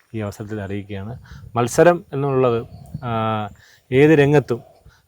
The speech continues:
നമ്മൾ പൊതുജനങ്ങൾക്ക് സേവനം ചെയ്യുക എന്നുള്ളതാണ് നമ്മുടെ പ്രധാന ഉദ്ദേശം. തീർച്ചയായിട്ടും അതൊരു വലിയ സന്തോഷവും, ആ, അഭിമാനവും നൽകുന്നൊരു സംഭവമാണ്.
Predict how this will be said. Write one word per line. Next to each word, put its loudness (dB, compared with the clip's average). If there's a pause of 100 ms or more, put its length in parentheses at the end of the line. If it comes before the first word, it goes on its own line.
നമ്മൾ 2
പൊതുജനങ്ങൾക്ക് 0
സേവനം 0
ചെയ്യുക 0
എന്നുള്ളതാണ് -6 (480)
നമ്മുടെ -6
പ്രധാന -4
ഉദ്ദേശം. -10 (460)
തീർച്ചയായിട്ടും 0
അതൊരു 0 (340)
വലിയ 0
സന്തോഷവും, 0 (420)
ആ, -2
അഭിമാനവും -2
നൽകുന്നൊരു -4
സംഭവമാണ്. -8